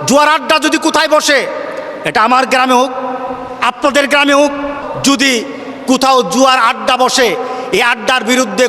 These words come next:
কথা বলা দরকার আছে কিনা বলেন? দরকার আছে কিনা বলেন? এটা আমাদের দরকার। যদি না বলি, তাহলে আমাদের ঈমান কিন্তু থাকবে না, আমাদের ঈমান কিন্তু থাকবে না, আমরা কিন্তু বুবা শয়তান হয়ে কবরে যাব। আল্লাহ আমাদের সবাইকে,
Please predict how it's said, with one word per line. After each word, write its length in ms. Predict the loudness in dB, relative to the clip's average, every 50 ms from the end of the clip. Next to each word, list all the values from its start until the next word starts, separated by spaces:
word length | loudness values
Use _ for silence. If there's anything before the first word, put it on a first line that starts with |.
| 2
কথা 220 | 0 0 0 0 0
বলা 200 | 2 2 2 2
দরকার 340 | 2 0 2 2 2 2
আছে 160 | 2 2 0 2
কিনা 140 | 2 2
বলেন? 320 | 2 4 4 2 2 2 0 -2 -6 -8 -8 -8 -8 -10 -10 -10 -10 -12 -12 -12 -14 -6 -2
দরকার 300 | 0 0 2 2 2 2
আছে 160 | 2 2 2
কিনা 140 | 2 4 4
বলেন? 360 | 4 4 4 4 4 2 2 0 -4 -6 -6 -6 -4 -4
এটা 160 | -2 0 2
আমাদের 340 | 2 2 2 2 2 0 2
দরকার। 400 | 2 2 2 2 2 2 2 0 -2 -4 -8 -8 -8 -8 -8 -4 -2
যদি 180 | 0 2 2 2
না 160 | 2 2 2
বলি, 280 | 2 2 2 2 0 -2 -4 -6 -8 -10 -10 -12 -12 -12 -4 0
তাহলে 280 | 2 2 4 4 4
আমাদের 360 | 4 4 4 2 2 2 2 2
ঈমান 240 | 4 4 2 2 0
কিন্তু 240 | 0 0 2 2 2
থাকবে 360 | 0 0 -2 0 0 2 2
না, 200 | 4 2 0 0 -4 -8 -10 -10 -10 -10 -12 -6 -2
আমাদের 320 | 0 2 2 2 2 4
ঈমান 280 | 4 4 4 4 2 2
কিন্তু 240 | 2 0 0 0 0
থাকবে 360 | 0 0 -2 0 0 0 2
না, 200 | 2 2 0 0 -2 -6 -8 -10 -10 -10 -8 -4
আমরা 260 | 0 0 2 2 2 2
কিন্তু 340 | 2 0 0 0 0 -2
বুবা 340 | -2 0 0 2 2 2 0
শয়তান 440 | 2 2 2 2 2 2 2 2 4
হয়ে 140 | 2 2 2 2
কবরে 280 | 2 2 2 2 2 2
যাব। 300 | 2 2 2 0 -2 -2 -4 -8 -8 -8 -8 -8 -8 -10 -10 -6 -2
আল্লাহ 260 | 0 2 2 2 2
আমাদের 200 | 2 2 2 2
সবাইকে, 540 | 2 2 2 2 2 2 2 2 0 0 0